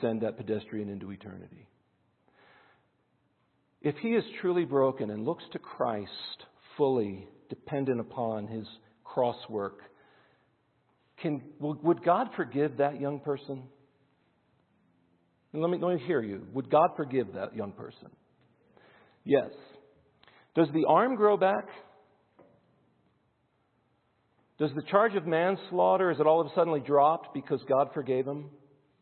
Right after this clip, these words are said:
No. So the point here, and you're gonna see this in David's life if you just read through the events that happened afterward. Nathan comes to him and says, "These things are gonna happen." Yes, God forgave the iniquity of your sin.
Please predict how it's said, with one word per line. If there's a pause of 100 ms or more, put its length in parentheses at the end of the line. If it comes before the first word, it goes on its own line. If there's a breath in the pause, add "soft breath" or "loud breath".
(440)
No. (1400)
So
the
point
here,
and
you're
gonna
see
this
in
David's
life
if
you
just
read
through (240 loud breath)
the
events
that
happened
afterward.
Nathan
comes
to
him
and
says,
"These
things
are
gonna
happen."
Yes, (520 loud breath)
God
forgave
the
iniquity
of
your (140)
sin.